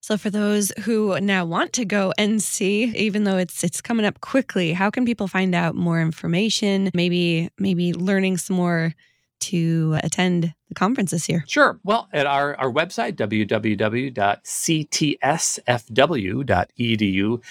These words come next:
Speaker 2: slash G S I for Good Shepherd Institute, has everything you need to know about our conference. And there's also links there for our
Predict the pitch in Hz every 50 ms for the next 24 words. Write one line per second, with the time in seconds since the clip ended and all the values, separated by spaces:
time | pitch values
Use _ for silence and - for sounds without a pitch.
0 | - - _ - - - - 208 233 262 277 208 113 110 120 151 - - - -
1 | _ _ - 110 107 - - 127 165 175 151 131 131 131 120 - - - 151 151
2 | 113 80 78 82 117 135 147 - 107 95 - 120 101 98 - - 107 - 104 98
3 | 113 127 - - - 98 - - 95 120 185 - - - - - - - _ -
4 | 156 147 - - _ _ - 202 214 240 214 208 175 147 131 120 120 123 - 120
5 | 101 85 80 95 110 117 107 101 90 92 92 - - - 98 95 95 - - 98
6 | 92 - - - - - - - 185 202 214 202 - - 233 262 254 - 226 190
7 | 156 135 147 151 170 - - - 127 117 123 123 - - 135 127 127 - - -
8 | 110 107 104 104 107 107 110